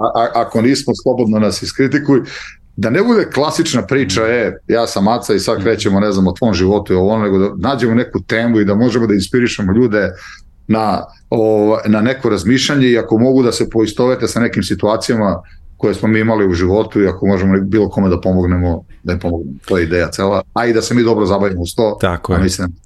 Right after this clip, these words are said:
Speaker 2: Citat za kraj, Alex Ferguson, jedan od najuspešnijih trenera, e, svih vremena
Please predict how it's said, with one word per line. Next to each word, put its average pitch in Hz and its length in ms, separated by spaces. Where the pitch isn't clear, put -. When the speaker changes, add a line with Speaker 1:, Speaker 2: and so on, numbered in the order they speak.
Speaker 2:
Citat 135 460
za 104 120
kraj, 135 480
Alex 120 460
Ferguson, 120 680
jedan 113 220
od 107 60
najuspešnijih 110 600
trenera, 104 520
e, - 140
svih 123 360
vremena 107 600